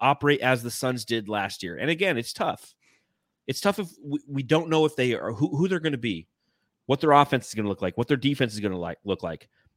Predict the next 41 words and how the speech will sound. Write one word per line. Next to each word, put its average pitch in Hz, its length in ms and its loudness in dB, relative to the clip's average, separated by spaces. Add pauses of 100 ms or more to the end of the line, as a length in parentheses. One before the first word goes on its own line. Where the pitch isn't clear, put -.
Now, 123 120 4
we 135 140 4
know 196 220 4
that 139 180 6
offensively, 127 600 2
they 120 140 2
should 220 300 -2
mirror 170 300 2
a 107 60 2
lot 127 200 4
of 135 80 0
what 135 120 2
they've 113 180 0
done, 104 200 -2
considering 160 400 -6
Kevin 160 260 -2
Young 135 220 0
is 101 260 -6
still 131 320 -2
their, 110 340 -2 (420)
uh, 92 140 -4
their 104 160 -2
assistant 151 420 -2
head 131 180 0
coach, - 400 0
the - 80 -2
highest 131 300 2
paid 131 340 0
assistant 104 380 -8
head 101 120 -6
coach 98 360 -4
in 113 100 -4
the 104 100 -2
N 92 100 -2
B 85 160 -4
A. 87 180 -6 (760)
And 131 80 0
he's 113 120 -2
most 160 220 6
likely 156 220 0
gonna 123 260 0